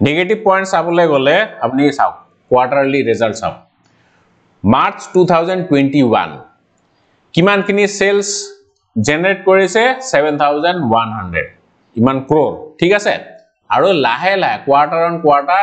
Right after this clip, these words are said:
তেওঁলোকৰ গ্ৰাফটো চাওক, বাঢ়িছে নে কমিছে? অবভিয়াছলি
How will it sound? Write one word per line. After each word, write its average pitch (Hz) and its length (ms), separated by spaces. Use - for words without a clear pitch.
তেওঁলোকৰ 131 500
গ্ৰাফটো 113 400
চাওক, 82 200
বাঢ়িছে 135 460
নে 190 140
কমিছে? 120 340
অবভিয়াছলি 226 600